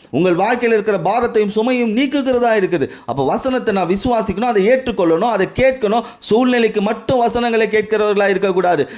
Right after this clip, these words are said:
வசனம் என் வாழ்க்கையின் முடிவு மட்டும். இந்த வசனம் என்னை நடத்தும், அனுதினமும் கர்த்தர் என்னோடு பேசணும்.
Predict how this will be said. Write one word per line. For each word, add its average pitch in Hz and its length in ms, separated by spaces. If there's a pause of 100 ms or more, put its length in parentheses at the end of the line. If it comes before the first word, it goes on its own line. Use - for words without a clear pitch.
(140)
வசனம் 190 540
என் 175 180
வாழ்க்கையின் 196 760 (720)
முடிவு 202 460
மட்டும். 196 340
இந்த 156 180
வசனம் 190 380
என்னை 165 180
நடத்தும், 180 540 (200)
அனுதினமும் 208 600
கர்த்தர் 175 320
என்னோடு 190 280
பேசணும். 190 580